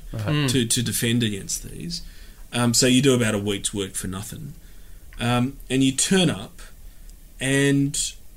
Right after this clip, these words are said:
Speaker 2: the test that has to be applied by the justice presiding is, is this person a, an unacceptable risk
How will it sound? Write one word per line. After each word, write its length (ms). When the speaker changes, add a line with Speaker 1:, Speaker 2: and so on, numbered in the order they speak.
Speaker 2:
the 140
test 640
that 100
has 180
to 120
be 140
applied 640
by 240
the 100
justice 840
presiding 580
is, 200
is 320
this 180
person 600
a, 300
an 220
unacceptable 1040
risk 800